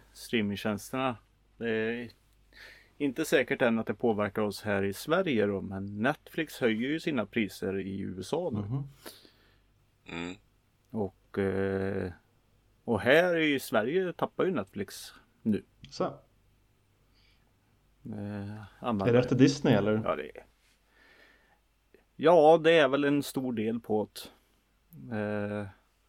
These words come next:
Speaker 1: och jag känner ju också lite det här nu, alltså Amazon Prime,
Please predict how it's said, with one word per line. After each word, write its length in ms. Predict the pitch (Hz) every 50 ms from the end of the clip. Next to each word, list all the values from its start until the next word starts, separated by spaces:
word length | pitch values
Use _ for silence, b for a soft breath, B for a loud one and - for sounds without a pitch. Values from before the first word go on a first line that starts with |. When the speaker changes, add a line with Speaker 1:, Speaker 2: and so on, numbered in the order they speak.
| _ _ _ _ _ _ _ _ _ _ _ _ _ _ _ _ _ _ _ _ _
Speaker 1:
och 120 | - 127
jag 180 | 110 104 110 123
känner 280 | - 190 170 147 143
ju 40 | 160 170
också 340 | 139 104 - - - -
lite 320 | 151 190 220 185 - - 139
det 100 | 131 123 120
här 160 | 113 110 107 107
nu, 200 | 117 113 110 107
alltså 220 | 101 - - 110 110
Amazon 540 | 107 107 113 113 107 107 110 101 - 117 110
Prime, 720 | - - - - - - 208 262 214 185 90 80 - -